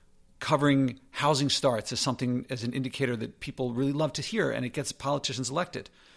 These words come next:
that we should be fruitful and multiply. There's all over these signs that once you make the shift to, well, the shift that I'm promoting is away from promoting growth to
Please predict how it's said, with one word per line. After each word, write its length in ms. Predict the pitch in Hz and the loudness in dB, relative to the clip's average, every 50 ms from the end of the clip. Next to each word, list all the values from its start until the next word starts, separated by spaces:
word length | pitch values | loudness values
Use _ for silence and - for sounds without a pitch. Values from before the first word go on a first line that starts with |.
| - - _ _ _ | -20 -20 _ _ _
that 100 | - 147 | 0 2
we 100 | 143 151 | 2 2
should 160 | 151 - 160 131 | 2 0 0 0
be 120 | 139 143 | -2 -4
fruitful 480 | - - - 208 202 - - 180 180 160 | -4 -2 -4 -4 -4 -2 -2 0 0 2
and 80 | 143 | 2
multiply. 420 | 143 147 - 139 - - - 98 104 | 0 0 -2 -4 -6 -6 -8 -8 -6
There's 280 | - 139 131 - - - _ _ _ _ _ _ | -8 -8 -8 -8 -10 -12 _ _ _ _ _ _
all 260 | - 147 170 185 185 | -2 2 2 2 2
over 400 | 170 139 117 107 113 117 117 117 - _ | 2 0 0 -2 -4 -8 -8 -10 -16 _
these 220 | - 123 131 120 - | -10 -8 -6 -4 -2
signs 540 | - - 135 131 123 117 110 110 - - _ - | 0 0 0 0 -2 -4 -6 -8 -10 -14 _ -10
that 260 | 123 - - 117 113 | -10 -10 -10 -6 -2
once 280 | 139 180 226 214 - | 0 0 0 -2 -2
you 100 | - 202 | -2 -2
make 280 | 156 131 135 143 139 - | 0 0 0 -2 -2 -4
the 80 | - 120 | -6 -6
shift 480 | - - - - 147 - - - - _ _ _ _ _ _ _ | -4 -2 -2 -2 -2 -4 -6 -14 -20 _ _ _ _ _ _ _
to, 440 | - - 180 185 180 170 160 147 123 - _ _ _ _ _ _ _ _ _ _ _ _ _ _ _ _ _ _ | -2 0 0 0 0 0 -2 -4 -6 -12 _ _ _ _ _ _ _ _ _ _ _ _ _ _ _ _ _ _
well, 140 | - 120 98 | -8 -6 -6
the 140 | - - 135 | -4 -4 -2
shift 240 | - - 175 - - | 0 0 -2 0 0
that 80 | 139 | 0
I'm 80 | 143 170 | 0 0
promoting 400 | - 143 139 131 120 113 120 120 | 0 0 0 2 2 0 -2 -4
is 120 | 117 107 | -4 -4
away 200 | 127 127 135 135 | 0 0 0 0
from 280 | 127 - 127 120 110 - - - _ _ _ _ | 0 -2 -4 -4 -4 -8 -14 -20 _ _ _ _
promoting 400 | - 120 127 131 123 120 113 107 | -6 -2 0 0 2 0 0 -4
growth 640 | - 113 110 123 147 160 156 131 120 - - - - _ _ - _ _ _ - _ _ _ | -4 -2 2 4 4 6 4 2 -2 -6 -12 -20 -20 _ _ -20 _ _ _ -20 _ _ _
to 340 | - - 127 120 120 117 - | -4 -2 0 0 -2 -4 -6